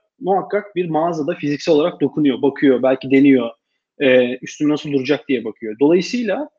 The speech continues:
e, o bahsettiğin şey senin, yani daha da fazla geriye gidecek dediğin şey olacaktır. Özellikle artık "Tamam, bitti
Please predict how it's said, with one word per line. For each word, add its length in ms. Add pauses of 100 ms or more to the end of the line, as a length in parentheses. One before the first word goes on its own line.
(280)
e, 160
o 160
bahsettiğin 580
şey 220
senin, 340
yani 300 (260)
daha 180
da 60
fazla 300
geriye 260
gidecek 340
dediğin 200
şey 260 (280)
olacaktır. 720
Özellikle 600
artık 280
"Tamam, 240
bitti 120